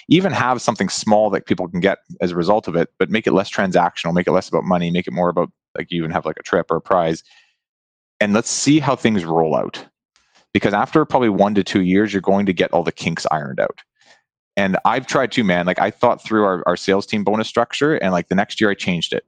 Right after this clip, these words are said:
And the next year I changed it again because it was, you know, first it was an annual bonus. That was too long. Now we've gone to the quarterly. That works extremely well.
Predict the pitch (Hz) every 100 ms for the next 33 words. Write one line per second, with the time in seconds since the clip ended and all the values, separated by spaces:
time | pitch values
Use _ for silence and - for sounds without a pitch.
0 | - 92 87 101 - 110 92 - 92 95
1 | 90 90 85 80 80 - 90 87 87 -
2 | - - _ 92 82 - 127 120 98 95
3 | 95 95 82 78 78 76 87 85 - 90
4 | 85 78 80 90 98 98 92 87 87 -
5 | 107 90 78 73 80 - 85 - - -
6 | 92 92 101 117 73